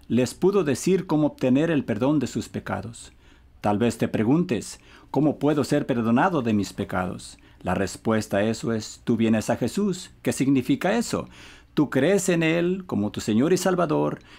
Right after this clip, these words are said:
y le pides que te perdone de tus pecados y que viva en tu corazón.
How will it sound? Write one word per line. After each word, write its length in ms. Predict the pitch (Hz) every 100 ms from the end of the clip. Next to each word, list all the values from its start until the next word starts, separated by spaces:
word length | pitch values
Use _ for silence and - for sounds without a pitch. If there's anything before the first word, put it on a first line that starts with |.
| -
y 100 | 233
le 120 | 117
pides 400 | - 208 208 185
que 100 | 165
te 120 | 160
perdone 440 | 151 127 143 202 165
de 120 | 135
tus 200 | 127 -
pecados 640 | 113 - 190 120 98 - -
y 120 | 110
que 140 | 120
viva 260 | 117 196 170
en 120 | 117
tu 120 | 101
corazón. 640 | 107 101 90 101 90 90